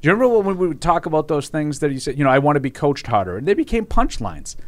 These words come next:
And, and I said, "I wouldn't like to be hearing this stuff if I were Bill Belichick." And then you sort of wonder, why is Bill Belichick not publicly backing Mac Jones?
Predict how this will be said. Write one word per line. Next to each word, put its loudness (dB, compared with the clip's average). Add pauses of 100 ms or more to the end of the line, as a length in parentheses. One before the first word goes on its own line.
(880)
And, 6
and 6
I 6
said, 4
"I 10
wouldn't 4
like 2
to -8
be 0
hearing 2
this 2
stuff 2
if -8
I 2
were 2
Bill -2
Belichick." -6 (680)
And 6
then 4
you 0
sort 4
of 6
wonder, 4
why 6
is 0
Bill -2
Belichick 0
not 0
publicly -2
backing -2
Mac -2
Jones? -8